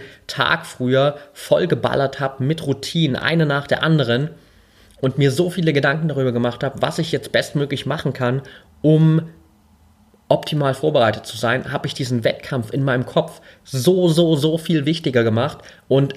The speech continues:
hatte dadurch einfach ein viel höheres Stressempfinden und einen viel höheren Leistungsdruck. Also wichtig hier, immer wieder runterzukommen,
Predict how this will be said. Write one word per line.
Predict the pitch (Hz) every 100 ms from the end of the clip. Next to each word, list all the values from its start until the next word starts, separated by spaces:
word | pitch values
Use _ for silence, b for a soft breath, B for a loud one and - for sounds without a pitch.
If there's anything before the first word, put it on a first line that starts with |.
| -
hatte | 147 143
dadurch | 127 127 156 139 -
einfach | 120 127
ein | 120
viel | 110 175
höheres | 147 151 139 -
Stressempfinden | - - - - 110 120 120
und | 113
einen | 117
viel | - - 175 147
höheren | 139 131 120
Leistungsdruck. | 117 131 - 104 - 98 - b b b b b b b
Also | - 135 131 139 135 139 139 - _ _ _ _ _ _ _ _ _ _ _ _ _ _ _ _
wichtig | 123 180 180 160 147
hier, | - 160 165 139 - - -
immer | 147 151
wieder | 139 143 135 135 - - _ _ _ _ _
runterzukommen, | - 165 180 165 - 117 - 107 110